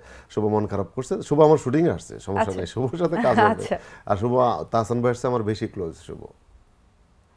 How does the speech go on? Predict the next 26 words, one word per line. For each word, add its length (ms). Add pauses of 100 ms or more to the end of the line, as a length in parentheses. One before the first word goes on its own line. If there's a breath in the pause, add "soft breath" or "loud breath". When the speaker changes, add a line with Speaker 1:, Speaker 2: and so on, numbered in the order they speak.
(760 soft breath)
Speaker 2:
কিন্তু, 300
আহ, 420 (200)
আমার 280
প্রশ্ন 320
হচ্ছে 320
যে, 160
আহ, 360 (340 loud breath)
ঠিক 180
আছে, 200
কিন্তু, 340
আহ, 260 (100)
দেশের 380
বাইরে 360
থেকে 280
কেন, 260
আহ, 600
নায়িকা 340
নিয়ে 160
আসা 220
হলো? 260
এটা 220
নিয়ে 160
কিন্তু 540
প্রত্যেকের 400
মনে 220
একটা 420